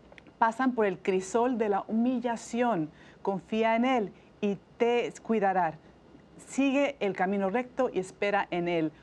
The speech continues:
Ustedes que temen al Señor, esperen su misericordia.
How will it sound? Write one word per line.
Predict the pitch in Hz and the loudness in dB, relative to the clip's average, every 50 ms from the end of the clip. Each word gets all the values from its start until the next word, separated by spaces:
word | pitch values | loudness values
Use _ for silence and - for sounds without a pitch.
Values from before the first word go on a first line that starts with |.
| - - | -12 -4
Ustedes | - 202 185 - - 226 226 240 254 247 | -4 -4 -2 0 0 2 2 2 0 -2
que | 247 - 208 190 | -2 -2 -2 -2
temen | 185 - - - 240 254 247 247 247 254 247 | -2 -2 0 2 2 4 4 2 2 2 0
al | - 175 170 | 0 -2 -4
Señor, | - - 185 190 196 208 220 233 233 | -2 -4 -2 -2 0 0 0 0 0
esperen | - 190 - - - - - 247 247 254 269 277 247 | -2 -4 -6 -6 -8 -2 0 2 2 2 2 0 -2
su | 254 - 262 | -2 -2 0
misericordia. | 226 226 220 - - 202 185 190 185 - - 220 233 240 226 190 202 185 170 160 160 | 0 0 0 0 -2 -2 -2 -2 -4 0 0 2 2 2 0 0 -2 -2 -2 -2 -4